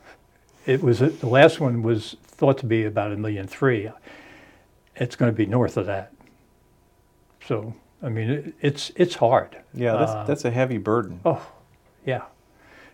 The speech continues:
Speaker 1: And rescue trucks, engines. I mean, they're not, with the amount of runs we have, we're gonna break every record, uh, this year for calls.
Speaker 2: Now, new county executive,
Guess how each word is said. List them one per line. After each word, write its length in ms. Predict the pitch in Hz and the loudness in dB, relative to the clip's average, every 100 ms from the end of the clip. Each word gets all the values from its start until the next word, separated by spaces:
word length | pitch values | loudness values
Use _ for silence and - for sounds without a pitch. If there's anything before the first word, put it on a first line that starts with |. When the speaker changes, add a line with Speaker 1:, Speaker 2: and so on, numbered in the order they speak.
| _ | _
Speaker 1:
And 340 | 139 143 143 | 0 0 0
rescue 320 | 113 110 - 117 | 0 0 0 -2
trucks, 540 | - 110 - - - - _ _ _ _ _ _ _ _ _ _ _ _ _ _ _ _ - | 0 -2 -2 -16 -20 -20 _ _ _ _ _ _ _ _ _ _ _ _ _ _ _ _ -6
engines. 580 | 110 107 107 104 - 202 | -4 -2 -2 -6 -10 -10
I 40 | |
mean, 300 | 113 110 117 - | -6 -6 -6 -4
they're 140 | 110 | 0
not, 280 | 123 127 - - - _ - - - | 2 2 0 -10 -20 _ -20 -14 -2
with 140 | 120 | 4
the 60 | 120 | 6
amount 260 | 131 170 | 6 6
of 80 | 143 | 6
runs 300 | 135 143 143 | 6 4 2
we 140 | 123 101 | 0 0
have, 400 | 110 104 - - - | -4 -8 -14 -16 2
we're 120 | 156 | 4
gonna 160 | 160 120 | 6 6
break 300 | 139 113 156 | 4 2 0
every 260 | 120 131 | 0 2
record, 440 | 110 113 127 92 87 - _ _ _ _ _ _ | 4 2 0 -4 -6 -16 _ _ _ _ _ _
uh, 380 | 135 104 107 110 110 _ _ _ _ _ _ | -6 -4 -6 -10 -14 _ _ _ _ _ _
this 240 | 127 113 120 | -2 0 2
year 300 | 107 92 - | 0 -2 -10
for 160 | - - | -10 -4
calls. 460 | - 101 92 - - _ _ _ _ _ _ - - _ | 0 0 -2 -10 -20 _ _ _ _ _ _ -20 -20 _
Speaker 2:
Now, 280 | 151 147 120 - - - 165 | 4 6 4 -4 -20 -12 2
new 180 | 160 | 2
county 240 | 165 160 151 | 8 8 6
executive, 720 | 147 135 120 139 180 202 - | 6 6 6 4 2 0 -14